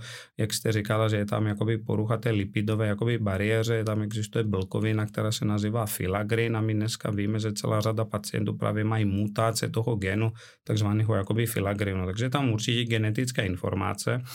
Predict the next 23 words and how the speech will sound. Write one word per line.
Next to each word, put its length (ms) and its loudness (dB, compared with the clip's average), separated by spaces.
ale 140 2
to 120 0
neznamená, 560 4
že 120 0
pokud, 460 0
eh, 840 2
někdo 340 2
z 40 4
rodičů 440 2
nebo 200 0
dokonce 420 2
oba 360 2
rodiče 460 0
mají 220 2
atopický 500 -2
ekzém, 300 2
že 80 2
automaticky 680 0
to 120 -4
budou 260 0
mít 220 0
i 40 2
děti. 420 -6